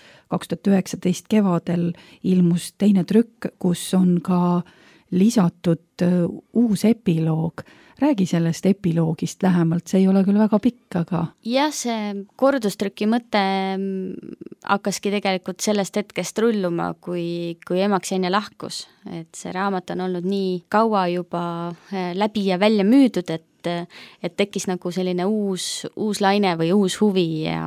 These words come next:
Speaker 2: hakati palju küsima, et, et kust seda raamatut saaks. Ja kirjastus tegi ettepaneku, et, et kirjuta üks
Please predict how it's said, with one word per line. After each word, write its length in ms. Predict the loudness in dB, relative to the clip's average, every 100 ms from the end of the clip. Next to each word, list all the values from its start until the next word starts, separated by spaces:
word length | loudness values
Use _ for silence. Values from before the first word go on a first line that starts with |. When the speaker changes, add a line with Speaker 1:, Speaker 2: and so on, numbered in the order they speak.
| -4 -4
Speaker 2:
hakati 260 | -4 -4 0
palju 220 | 2 2
küsima, 480 | 2 2 2 0 -2
et, 240 | -10 -8 -6 -6
et 160 | -6 -8
kust 160 | -8
seda 160 | -4 0
raamatut 400 | 0 -2 -4 0
saaks. 380 | 0 0 -4 -10 _ 0
Ja 400 | 2 4 2 0 -2 -2
kirjastus 460 | -2 -2 -4 -8 -4
tegi 220 | 0 0
ettepaneku, 640 | 0 0 2 0 -2 -4
et, 140 | -4 -6 _ _ -4 -2 -2 -4 -8
et 200 | -10 -12 -6
kirjuta 760 | -2 0 -2 _ -4 -2 0 -2 -6 -8
üks 380 | -6 -6 -6